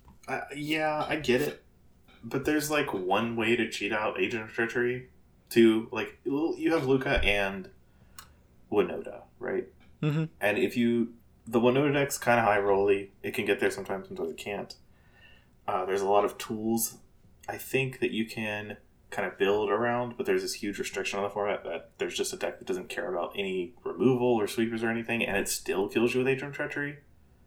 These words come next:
Speaker 2: Yeah.
Speaker 1: And I can see them banning Agent. It just feels like, look, Fires is gonna be <laughs> around for another year and a half. That's a really long time for a card that triples your mana.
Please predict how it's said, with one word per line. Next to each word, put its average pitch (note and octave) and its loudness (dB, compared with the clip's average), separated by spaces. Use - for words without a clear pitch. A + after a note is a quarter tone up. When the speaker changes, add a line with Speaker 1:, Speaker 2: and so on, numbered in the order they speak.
Speaker 2:
Yeah. A2 8
Speaker 1:
And G#2+ -2
I F#3+ -2
can G3+ -4
see B2 4
them B2+ 2
banning A#2+ 2
Agent. A2+ -2
It - -4
just - -4
feels A2 0
like, - -4
look, - -4
Fires D3+ 2
is A#2+ -2
gonna A2+ 0
be A#2 4
<laughs> B2 2
around G#2 -2
for G2 0
another G2 2
year F2 -4
and E2 -6
a - -6
half. - -10
That's - 0
a G2 2
really G2+ 2
long F2+ 0
time F#2+ -4
for - -8
a - -10
card F2+ -4
that - -10
triples A2+ 2
your G#2 -2
mana. F#2+ 0